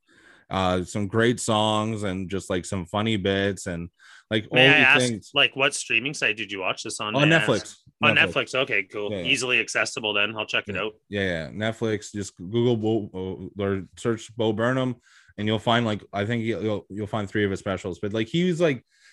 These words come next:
Speaker 1: he's been doing this since he was, like, sixteen. He used to, like, write songs, put it on You-,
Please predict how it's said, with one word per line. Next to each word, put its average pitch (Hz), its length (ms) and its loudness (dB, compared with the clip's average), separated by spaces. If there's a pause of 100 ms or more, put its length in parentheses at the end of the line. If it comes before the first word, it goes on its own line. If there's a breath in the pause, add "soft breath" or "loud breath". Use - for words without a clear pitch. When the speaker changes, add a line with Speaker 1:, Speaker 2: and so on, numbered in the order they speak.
(100)
Speaker 1:
he's 143 140 -2
been 185 100 2
doing 165 240 6
this 143 140 2
since 131 180 -4
he 131 60 -2
was, 120 100 2
like, 101 160 0
sixteen. 113 680 -2
He 98 80 -2
used 110 240 2
to, 127 40 0
like, 101 180 2
write 101 300 2
songs, 98 400 0
put 110 160 -2
it 101 60 0
on 95 180 0
You-, 107 260 0